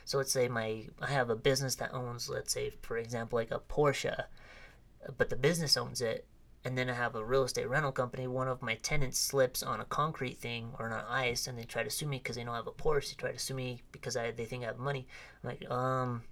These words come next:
you can only sue me for what that business owns." And when it comes to taxes, you can show a lot of losses and everything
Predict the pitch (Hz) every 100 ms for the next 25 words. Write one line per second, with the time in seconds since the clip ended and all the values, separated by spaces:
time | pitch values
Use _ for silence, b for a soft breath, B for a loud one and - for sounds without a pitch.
0 | - - - 139 - 135 131 - 139 127
1 | 127 - 120 120 107 107 - 120 113 -
2 | - 117 110 113 - 123 123 - - -
3 | - - - 165 131 127 123 131 120 -
4 | 143 139 127 120 117 127 - 127 120 117
5 | - 120 117 - 127 131 131 - - -